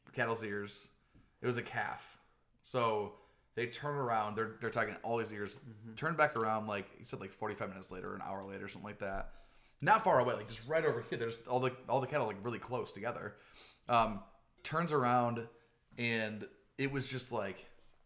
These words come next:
Speaker 1: was it, it wasn't cut in half. Was it? It was just straight cut in half, wasn't it?
Speaker 2: It was, de-, yeah, I don't,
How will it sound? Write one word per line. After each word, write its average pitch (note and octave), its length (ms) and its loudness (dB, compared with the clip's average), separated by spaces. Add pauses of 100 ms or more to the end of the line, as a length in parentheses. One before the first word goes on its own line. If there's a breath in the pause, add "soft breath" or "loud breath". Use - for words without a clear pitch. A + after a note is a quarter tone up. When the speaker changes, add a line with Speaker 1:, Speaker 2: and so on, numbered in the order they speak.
(300)
Speaker 1:
was B2 140 -8
it, - 120 -10
it C#3+ 80 0
wasn't A#2+ 280 0
cut B2 200 -6
in G2+ 80 -8
half. G#2+ 400 -6 (360)
Was A#2+ 240 0
it? - 20 4
It - 80 2
was B2 100 -2
just B2+ 240 -6
straight - 260 0
cut C#3+ 200 -2
in A#2+ 60 -10
half, E3 260 -4
wasn't C#3 240 -4
it? F#3 100 -6 (1120 loud breath)
Speaker 2:
It B2 60 -14
was, A2+ 200 -12 (260)
de-, A#2 240 -14
yeah, A#2+ 240 -4 (100)
I A2 40 -6
don't, A2 240 -10